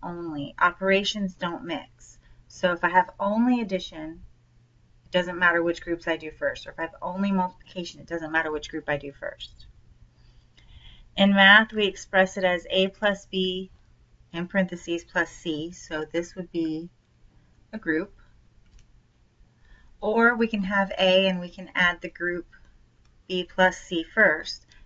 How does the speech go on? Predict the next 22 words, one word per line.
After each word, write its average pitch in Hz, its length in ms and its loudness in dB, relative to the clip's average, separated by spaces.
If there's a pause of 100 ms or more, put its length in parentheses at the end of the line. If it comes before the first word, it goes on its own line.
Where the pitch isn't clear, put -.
(120)
No 196 60 -8
matter 190 220 4
how 214 320 2
we 196 100 0
do 214 240 -2
this, 175 340 -6
we're 160 120 -10
gonna 180 180 -4
get 170 160 -10
the - 80 -18
same 156 260 -6
answer. 165 480 -8 (1700)
Likewise, 170 1080 0 (180)
if - 160 -6
I 175 80 4
group 175 300 -6
A - 20 -4
and 175 260 -4
B 170 120 -2
together 165 360 -4
with 160 160 -6
multiplication, 196 1000 -4